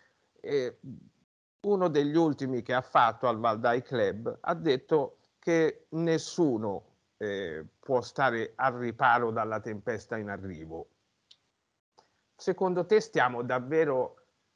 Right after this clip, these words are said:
eh, andando verso uno scontro fra civiltà?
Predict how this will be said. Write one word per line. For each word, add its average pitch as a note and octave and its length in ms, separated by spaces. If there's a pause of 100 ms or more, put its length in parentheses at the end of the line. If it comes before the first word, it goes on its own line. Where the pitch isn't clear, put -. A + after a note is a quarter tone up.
eh, - 80
andando C3+ 600
verso B2+ 320
uno B2+ 200
scontro C3 840
fra C3+ 300
civiltà? B2+ 920